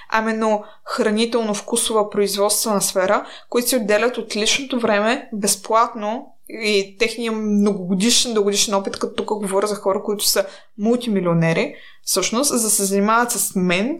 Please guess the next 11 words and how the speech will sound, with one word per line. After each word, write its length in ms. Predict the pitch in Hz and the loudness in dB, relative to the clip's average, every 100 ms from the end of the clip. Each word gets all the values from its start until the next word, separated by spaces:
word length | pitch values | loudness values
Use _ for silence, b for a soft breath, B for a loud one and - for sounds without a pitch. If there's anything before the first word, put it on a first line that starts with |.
| - | -8
която 580 | - 202 202 220 208 202 | 0 0 0 0 2 0
съм 380 | - - 190 185 | -2 0 0 2
едно, 420 | 190 196 196 190 196 - - | 2 4 4 2 -4 -20 -8
нали, 220 | 214 196 | -2 0
момиче 420 | 196 180 185 202 196 | 2 0 0 0 -2
на 100 | 180 | -2
двайсет 300 | 185 185 185 | 0 0 0
и 60 | |
девет 240 | 185 190 175 | 2 2 0
години, 640 | 170 208 269 269 247 220 | -2 0 0 2 2 2
с 360 | 202 185 - | 0 2 0